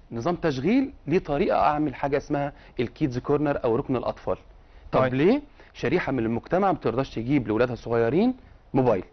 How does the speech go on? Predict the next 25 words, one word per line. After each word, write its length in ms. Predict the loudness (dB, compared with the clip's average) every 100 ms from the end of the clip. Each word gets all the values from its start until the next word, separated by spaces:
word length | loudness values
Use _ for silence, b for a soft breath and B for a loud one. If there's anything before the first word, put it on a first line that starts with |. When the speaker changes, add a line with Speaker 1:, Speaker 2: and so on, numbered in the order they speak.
| -12
Speaker 2:
موبايل. 360 | -6 -2 -2 -2
Speaker 1:
فانت 220 | -2 0
عايزه 260 | 0 0 -4
تخليه 260 | -6 -2
يستخدم 340 | -2 -2 -4 -2
تليفونك 440 | -2 -2 -2 -2
انت، 280 | -4 -4 -8 b b -4
فلازم 260 | 0 0
تعمل 280 | 0 0 0
ايه؟ 200 | 0 -2
الخاصية 400 | -2 -8 0 0
دي. 120 | 0 -2 b b b
Speaker 2:
فعشان 380 | 4 4 4 2
وهو 300 | 4 6 6
بيستخدمه 720 | 4 0 2 4 4 4 4
زي 100 | 2
ما 60 | 2
انت 100 | 2
بتقول 200 | 0 2
كده 240 | 4 4
ما 140 | 4
يدخلش 360 | 2 2 0 4
على 160 | 2 2
حاجه 180 | 0
مثلاً، 480 | 0 0 2 2 0